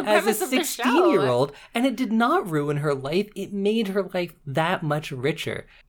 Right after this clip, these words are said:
Speaker 2: This entire show was about how her life was not ruined by this pregnancy at sixteen. It was about how this is the most meaningful relationship she's ever had in her life. So if you think about pregnancy ruining this character's life,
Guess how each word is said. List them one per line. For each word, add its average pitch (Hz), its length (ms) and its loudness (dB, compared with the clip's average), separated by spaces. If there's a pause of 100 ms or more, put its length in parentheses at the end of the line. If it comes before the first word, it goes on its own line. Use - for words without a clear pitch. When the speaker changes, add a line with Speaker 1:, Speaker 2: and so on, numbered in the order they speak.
Speaker 2:
This 180 280 -2
entire 185 500 -2
show 190 320 2
was 143 240 2
about 165 380 0
how 117 420 -2 (400)
her 143 160 4
life 156 300 -2
was 131 120 2
not 139 360 2
ruined 120 420 0
by 104 260 -2
this 104 240 -6
pregnancy 110 600 -4
at 110 460 -6 (220)
sixteen. 139 680 -4 (360)
It - 180 0
was 214 220 2
about 170 380 0
how 127 340 0
this 127 560 -4
is 123 360 0
the 131 180 -2
most 127 360 0
meaningful 185 640 0
relationship 131 760 -4
she's 113 300 -8
ever 147 300 -6
had 127 340 -2
in 113 120 -2
her 113 160 -4
life. 107 280 -4
So - 140 -2
if 131 80 0
you 160 140 0
think 160 200 2
about 127 440 0
pregnancy 156 720 0
ruining 143 640 2
this 131 180 0
character's 120 380 -4
life, 117 260 0